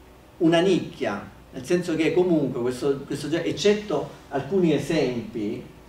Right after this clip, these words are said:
eh, diciamo che hanno avuto grande successo, eh,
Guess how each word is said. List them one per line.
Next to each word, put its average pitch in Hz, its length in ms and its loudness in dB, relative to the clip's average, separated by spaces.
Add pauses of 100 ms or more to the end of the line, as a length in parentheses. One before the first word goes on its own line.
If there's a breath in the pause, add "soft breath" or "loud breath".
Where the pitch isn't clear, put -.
(120)
eh, 120 480 -2
diciamo 135 340 -2
che 123 80 -4
hanno 117 100 -4
avuto 123 420 -2
grande 131 320 0
successo, - 840 -8 (540)
eh, 139 60 -8